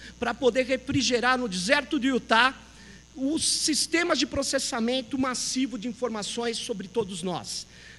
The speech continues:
E, na verdade, eu queria que vocês olhassem, isso é acessível para cada um de nós, está no site do Congresso norte-americano e tá no site do Comitê de Inteligência, dirigido pelo Mike Rogers. O Mike Rogers,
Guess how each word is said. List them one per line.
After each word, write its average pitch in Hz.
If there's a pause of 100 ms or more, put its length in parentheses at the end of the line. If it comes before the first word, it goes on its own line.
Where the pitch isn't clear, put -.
(180)
E, 330
na 359
verdade, 262 (420)
eu 254
queria 285
que 277
vocês 262
olhassem, 254
isso 262
é -
acessível 247
para 220
cada 240
um 226
de 190
nós, 226
está -
no 220
site 220 (220)
do 302
Congresso 240
norte-americano 220 (340)
e 247
tá 277
no 285
site 277
do 247
Comitê 269
de 262
Inteligência, 233
dirigido 247
pelo 254
Mike 247
Rogers. 151 (360)
O 196
Mike 254 (220)
Rogers, 247